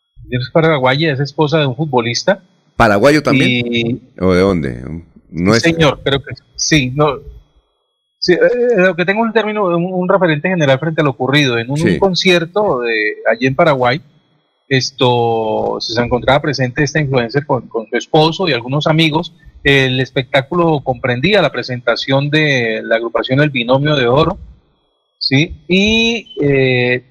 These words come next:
Speaker 1: dentro del espectáculo se presentó un tiroteo, eh, que terminó desafortunadamente con el cobro de, de la vida de esta influencer, esta comunicadora e, e influencer,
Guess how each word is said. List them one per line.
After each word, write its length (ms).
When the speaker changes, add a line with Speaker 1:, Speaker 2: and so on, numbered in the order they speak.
Speaker 1:
dentro 360
del 120
espectáculo 680
se 160
presentó 720
un 180
tiroteo, 600
eh, 280
que 120
terminó 720
desafortunadamente 1040
con 260
el 160
cobro 460
de, 140
de 140
la 120
vida 320
de 160
esta 180
influencer, 720
esta 300
comunicadora 800
e, 200
e 40
influencer, 580